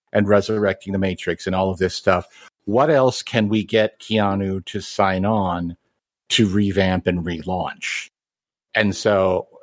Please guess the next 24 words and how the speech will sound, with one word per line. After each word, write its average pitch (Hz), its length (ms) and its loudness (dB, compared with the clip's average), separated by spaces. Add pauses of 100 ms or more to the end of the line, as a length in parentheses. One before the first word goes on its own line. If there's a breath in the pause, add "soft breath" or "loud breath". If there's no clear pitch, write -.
(340)
<sighs> 131 560 -10
I've 160 200 2
seen 170 220 2
this 131 200 2
movie 104 460 2 (500)
three 92 360 -2
or 90 100 2
four 85 300 -2
times, 82 400 -4
and 92 100 2
each 120 240 4
time 101 540 2 (600)
I 104 120 0
just, 98 500 -2
I 98 140 -6
feel 98 240 -2
like 95 220 -2
I 87 100 0
care 95 300 0
a 92 60 2
little 98 300 -2
less, 104 420 0
but 92 180 0
also, 98 720 2